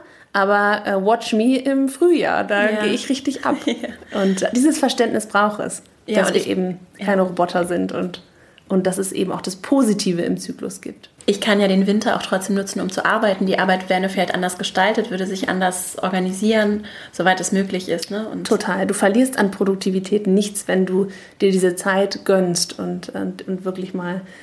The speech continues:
Speaker 1: ein bisschen ruhiger machst, weil du eben dann die Kraft später
Speaker 2: Ja.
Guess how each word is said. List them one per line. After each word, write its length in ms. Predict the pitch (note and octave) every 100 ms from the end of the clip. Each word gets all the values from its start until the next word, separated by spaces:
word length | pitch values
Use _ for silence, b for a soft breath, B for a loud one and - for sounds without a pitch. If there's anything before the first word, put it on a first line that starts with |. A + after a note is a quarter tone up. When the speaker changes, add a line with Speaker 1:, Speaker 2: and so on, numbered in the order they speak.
| B -
Speaker 1:
ein 80 | F#3
bisschen 240 | F#3 F#3
ruhiger 400 | F#3+ G3 F3+ F3
machst, 380 | E3+ F3+ - -
weil 120 | G3
du 100 | F#3+ F3+
eben 200 | F#3 F#3
dann 180 | F3+ F#3
die 100 | F#3
Kraft 320 | - F#3+ -
später 500 | - G3+ G3 - G3 -
Speaker 2:
Ja. 240 | G#3 F#3